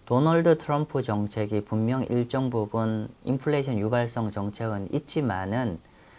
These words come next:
그럼에도 불구하고 시장에서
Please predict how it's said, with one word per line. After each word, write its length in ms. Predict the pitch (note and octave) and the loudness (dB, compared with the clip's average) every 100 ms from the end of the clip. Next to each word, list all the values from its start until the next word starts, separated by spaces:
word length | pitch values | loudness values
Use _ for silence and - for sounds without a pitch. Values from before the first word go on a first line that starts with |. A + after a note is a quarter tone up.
| - - | -20 -4
그럼에도 380 | C#3 D#3 D3+ | 0 2 2
불구하고 960 | - A#2 A#2+ A#2+ G2 F#2+ A2+ A#2 G2+ F2 - | 0 -2 2 0 0 0 4 4 4 0 -8
시장에서 920 | - C#3+ D3+ D3 A#2+ G#2+ A#2+ A#2+ C#3 | -8 0 2 4 2 0 2 2 0